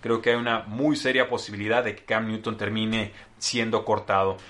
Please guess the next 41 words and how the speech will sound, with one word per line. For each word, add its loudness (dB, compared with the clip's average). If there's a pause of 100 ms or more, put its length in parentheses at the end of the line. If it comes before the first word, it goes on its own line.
(100)
Su -4
divorcio 4
fue 2
distinto 0
al 4
que -4
tuvo 2
Tom 2
Brady 4
con 0
los -6
Patriotas. -2
Cam 4
Newton -2
salió -4
mal. -2 (320)
Cam 2
Newton -2
le 0
reclamó 2
al 4
equipo -4
con -6
un -8
font 0
de 2
letra 4
ahí 2
muy -2
extraño, 0 (340)
pero -2
en 2
redes 8
sociales 2
diciéndoles 2
que 2
él 2
no 4
había 4
pedido -2
trade, 0